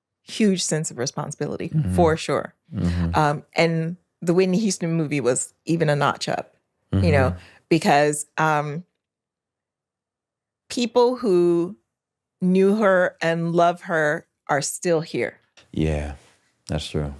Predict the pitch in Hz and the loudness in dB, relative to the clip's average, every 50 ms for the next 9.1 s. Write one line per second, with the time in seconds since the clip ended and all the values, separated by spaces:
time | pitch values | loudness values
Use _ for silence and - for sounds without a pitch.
0 | - - - - 165 160 156 160 - - - 190 180 170 165 170 170 - - _ | -16 -8 -4 -2 0 0 0 0 -2 -2 0 2 4 4 4 2 0 -2 -4 _
1 | - 151 - - 170 165 - - - 147 98 - - - 165 156 - - 170 165 | -10 -10 -4 -2 -2 -2 -2 -2 -2 -2 -2 -4 -2 0 0 0 0 0 -2 -2
2 | 165 160 165 160 160 156 143 143 143 - - - - 160 151 151 143 135 143 - | -2 -4 -4 -4 -2 -2 -2 -2 -2 -4 -6 -4 -2 0 0 0 0 0 -4 -8
3 | - _ _ _ _ _ _ _ _ _ _ _ _ _ 151 147 147 139 151 180 | -14 _ _ _ _ _ _ _ _ _ _ _ _ _ -4 -2 -2 -2 -2 -2
4 | 185 190 147 147 151 - _ - 90 82 80 87 82 82 78 80 85 - _ _ | -4 -4 -6 -6 -8 -8 _ -2 -2 0 0 0 0 -2 -2 -4 -10 -16 _ _
5 | _ _ - 160 156 156 156 160 151 147 156 156 - - - - _ _ _ _ | _ _ -4 -2 0 0 2 2 2 0 0 -4 -6 -8 -10 -14 _ _ _ _
6 | _ _ _ _ - 170 147 143 131 127 147 165 - - 175 170 170 - - 165 | _ _ _ _ -6 -4 -2 -2 -2 -2 -4 -6 -6 -4 -4 -2 -2 -2 -2 0
7 | 160 151 147 147 143 143 147 147 160 175 - _ _ _ _ _ _ _ _ _ | 0 2 2 2 0 0 -4 -6 -8 -10 -14 _ _ _ _ _ _ _ _ _
8 | _ _ _ _ _ _ _ _ _ _ _ _ _ _ _ _ 185 180 175 165 | _ _ _ _ _ _ _ _ _ _ _ _ _ _ _ _ 2 4 4 4
9 | 165 156 | 2 0